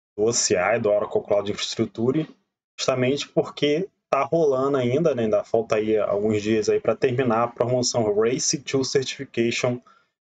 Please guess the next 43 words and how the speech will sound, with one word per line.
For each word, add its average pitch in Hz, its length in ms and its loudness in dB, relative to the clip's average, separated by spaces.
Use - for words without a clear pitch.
dois 113 100 2
mil 120 100 0
e - 20 0
vinte 117 160 -2
e - 40 2
três, 101 440 -2
Corrida 104 320 0
para 113 160 2
as - 80 -4
Certificações 110 880 -2
O 113 80 0
C - 180 0
I 107 140 2
dois 107 140 0
mil 113 80 2
e - 20 0
vinte 110 140 -2
e 113 40 4
três, - 520 -2
que - 100 -20
termina 131 320 2
agora 123 260 2
dia 123 200 0
trinta 143 300 0
e 139 40 4
um 127 180 0
de 139 120 2
agosto. 117 680 -2
Eu 160 120 2
mesmo 143 420 0
aí, 120 240 0
como 117 320 0
algumas 107 260 0
pessoas - 400 -6
que - 80 -2
me 113 80 2
seguem 104 380 0
aí 104 260 -2
nas 104 80 0
redes 110 200 -2
sociais, 113 440 2
no 104 120 -2
LinkedIn, 120 760 -2